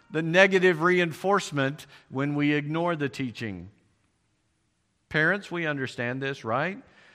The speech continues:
We attempt to teach our children positively how to live in our homes responsibly. But sometimes they ignore that. And so the teaching must be painfully reinforced.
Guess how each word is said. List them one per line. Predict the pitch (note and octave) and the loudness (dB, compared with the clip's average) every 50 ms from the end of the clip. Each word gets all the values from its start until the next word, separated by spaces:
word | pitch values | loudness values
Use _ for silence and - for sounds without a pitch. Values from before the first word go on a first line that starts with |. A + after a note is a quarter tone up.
| _ _ _ _ _ _ _ _ _ | _ _ _ _ _ _ _ _ _
We | - C3+ D#3 F#3+ | -2 2 4 4
attempt | G3 F#3+ F#3+ - G3 F#3+ G3 F#3+ - | 4 4 4 4 4 4 2 0 -2
to | - E3+ D#3+ | -2 -2 -2
teach | - - - - A3 B3 C4 A#3 - - | -4 -6 -6 -2 0 0 0 0 -2 -2
our | E3+ F3+ F3 D#3+ D3 | 0 2 2 2 0
children | - - - E3+ E3+ D#3+ D#3 E3 D#3+ | -2 -4 -2 -2 -2 0 0 -2 -2
positively | - - B3 C#4 C#4+ C#4 F#3 F#3 E3 C#3+ E3+ D3+ D#3 F3+ F#3 E3+ | -2 0 2 4 4 2 2 0 -2 0 -2 0 2 2 2 2
how | D#3 E3+ F#3 G3 | 4 4 2 2
to | G3+ F#3+ - G3+ | 2 0 -4 -4
live | E3+ D#3 D#3 D3+ | -2 -2 -2 -2
in | D#3+ D#3+ | -2 -2
our | E3 F3 F3 D3+ | 0 0 -2 -2
homes | C3+ C#3+ C#3 C3+ C#3 C#3+ B2+ C#3 | -2 -2 -2 -2 -4 -6 -6 -6
responsibly. | D#3 D3+ - - - F3+ G3+ G#3 E3+ - F3+ D3+ D3 C3+ A#2+ G2+ F2+ - - _ _ _ _ _ _ _ _ _ _ _ _ _ _ _ _ _ | -8 -8 -8 -6 -4 -2 -2 -2 -2 -2 -2 0 0 0 0 0 -2 -6 -16 _ _ _ _ _ _ _ _ _ _ _ _ _ _ _ _ _
But | - G#3+ G3 | -10 -8 -8
sometimes | - A2 G#2 A2+ A2 A#2+ A2+ A#2+ A2+ A#2 | -6 -6 -6 -4 -4 -4 -4 -4 -4 -2
they | C3+ C#3 D3+ | -2 0 0
ignore | D#3+ E3+ F#3+ A3+ B3 A#3+ G#3+ | -2 -2 0 2 4 4 4
that. | E3 D3 C3 A2+ G2+ F#2 - - - - _ _ _ _ _ _ _ - | 6 6 6 6 4 2 -2 -12 -20 -20 _ _ _ _ _ _ _ -10
And | C#3 C#3 C#3 | -8 -6 -2
so | - D3+ C#3+ | 0 0 0
the | C#3 D#3 D3+ | 0 -2 -4
teaching | - - D3+ D3+ C#3 - D#3 D3+ D3+ | -4 -2 -4 -4 -2 -2 -4 -2 0
must | C#3+ B2+ B2 - - | 0 0 -2 -2 -4
be | - B2+ B2 B2+ C3 B2 - _ - _ _ _ - | -4 -2 -2 -2 -2 -4 -8 _ -20 _ _ _ -8
painfully | - C3+ B2+ C3 C3+ A#2+ - C3+ C3 C3 C3 | -4 -2 -2 -2 -4 -6 -6 -4 -4 -4 -4
reinforced. | A#2 A2 A2 A2+ A2 A2 A2+ A#2 - - - G#3 G#3 F#3+ D3 A2+ G2 - - - - _ | -4 -4 -4 -4 -4 -4 -6 -8 -10 -8 -4 -2 0 0 0 0 -2 -4 -8 -18 -20 _